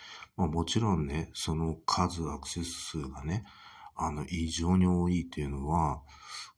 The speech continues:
これちょっと普通じゃないなと思っていたので、え、きっとまたあの、ね、えー、やらかしたんだろうと思ったり、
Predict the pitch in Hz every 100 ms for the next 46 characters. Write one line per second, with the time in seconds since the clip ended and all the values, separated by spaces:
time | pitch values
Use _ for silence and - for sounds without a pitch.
0 | - 160 139 - 87 - - 76 73 76
1 | 71 65 - - - - - - - _
2 | _ 82 80 78 - 73 69 73 69 65
3 | - 69 - - - _ _ - 82 -
4 | - - 101 90 82 73 71 - 80 73
5 | 69 69 67 - _ - - - - -
6 | - _ _ 82 85 87 - - 78 69
7 | 69 76 78 80 - - 78 73 71 67
8 | - _ _ - 78 73 76 _ - 71
9 | 78 71